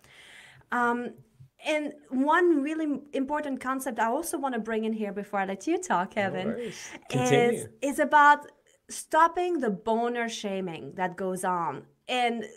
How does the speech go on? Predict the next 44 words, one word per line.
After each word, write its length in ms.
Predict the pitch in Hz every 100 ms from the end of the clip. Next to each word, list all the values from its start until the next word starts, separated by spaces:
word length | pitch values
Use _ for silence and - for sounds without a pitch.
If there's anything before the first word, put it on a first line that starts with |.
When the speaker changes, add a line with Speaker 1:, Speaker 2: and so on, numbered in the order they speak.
| -
Speaker 1:
this 280 | 214 294 294
is 160 | 392
very 460 | 294 233 262 294 339
subtle 400 | 339 277 269 269
and 120 | 262
not 200 | 247 240
subtle 360 | - 214 208 202
the 120 | 202
way 160 | 202 196
women 380 | 202 196 190
do 260 | 196 277 349 349
that, 340 | 190 180 185
but 160 | 226 226
oftentimes 720 | 285 339 381 339 269 277 269
they 60 | 233
go 80 | 226
like, 120 | 214 - - -
"Again, 560 | 262 220 254 269 247 226
your 180 | 233 240
cock," 560 | - 226 233 214 214
or 120 | 226
they 160 | 220 269
laugh, 540 | 262 220 220 220 220
or 80 | 226
they 160 | 214 220
say, 340 | 220 247 240
like, 220 | 226 208
the, 380 | 233 220 220 254 - -
even 260 | 302 311
between 340 | 262 - 247 240
them, 180 | 233
like, 180 | 202 190
"Oh, 240 | 247 220 180
the 80 |
guys, 400 | 175 208 220 196
it's 160 | 185 -
all 160 | 233 233
about 220 | 208 202
their 100 | -
penises," 720 | 254 277 202 175 143 170 190
you 120 | 190
know? 200 | 202 208
And, 120 | 220
like, 180 | 233